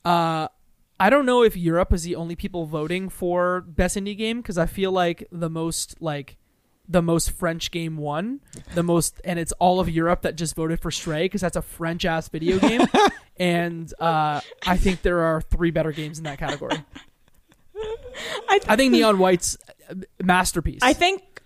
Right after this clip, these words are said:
Speaker 3: uh, mm, I think, I think you could debate that any of them would be better. I don't know.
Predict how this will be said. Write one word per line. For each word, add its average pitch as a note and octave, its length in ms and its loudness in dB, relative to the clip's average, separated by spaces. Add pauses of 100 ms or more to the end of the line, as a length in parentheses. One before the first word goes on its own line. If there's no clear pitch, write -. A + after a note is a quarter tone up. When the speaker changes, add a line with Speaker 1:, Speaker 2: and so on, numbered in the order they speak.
(180)
Speaker 3:
uh, C#4+ 760 6 (100)
mm, D#4 560 -6
I C#4+ 60 4
think, - 400 -4 (1000)
I C#4 80 6
think G4+ 180 4
you G#4+ 60 0
could D4 220 4
debate F#3+ 480 2
that C3 160 2
any F3+ 240 0
of C3 100 -2
them G#2 140 -8
would G2 140 -8
be F#2 100 -8
better. F2+ 260 -2
I A#3 120 4
don't A#3+ 120 4
know. F3+ 220 0